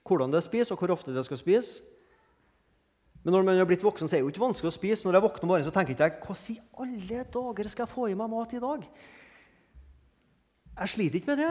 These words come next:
altså. Jeg vet hva brødboksen er igjen, jeg vet hva kjøleskapet er igjen, jeg vet hvordan du får på smør og pålegg, jeg vet hvordan jeg gaper opp,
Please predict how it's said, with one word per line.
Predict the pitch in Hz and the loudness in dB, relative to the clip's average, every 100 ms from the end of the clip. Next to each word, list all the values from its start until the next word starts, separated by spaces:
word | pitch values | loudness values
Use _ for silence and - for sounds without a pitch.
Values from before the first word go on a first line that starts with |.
| 311 | 0
altså. | 147 127 - - - - - _ _ _ _ - | -4 -10 -14 -20 -20 -20 -20 _ _ _ _ -8
Jeg | 160 | 0
vet | 180 208 | 2 4
hva | 233 | 4
brødboksen | 247 175 147 - 180 | 6 6 4 0 2
er | |
igjen, | 190 269 | 2 0
jeg | 165 165 | 0 0
vet | 185 | 0
hva | 185 | -2
kjøleskapet | 208 165 127 135 117 151 | 2 2 2 -2 0 0
er | |
igjen, | 202 269 180 - _ _ _ _ _ - | 0 -4 -12 -18 _ _ _ _ _ -6
jeg | 143 | -2
vet | 156 160 | -2 -2
hvordan | 165 | -6
du | 165 | -2
får | 170 | -2
på | 143 | -2
smør | 147 151 160 | -6 -2 0
og | 165 | 0
pålegg, | 180 147 185 180 | 0 2 2 2
jeg | 147 | 2
vet | 151 139 | 0 -2
hvordan | 147 | 0
jeg | 156 | 4
gaper | 165 - 226 | 4 6 2
opp, | - | 0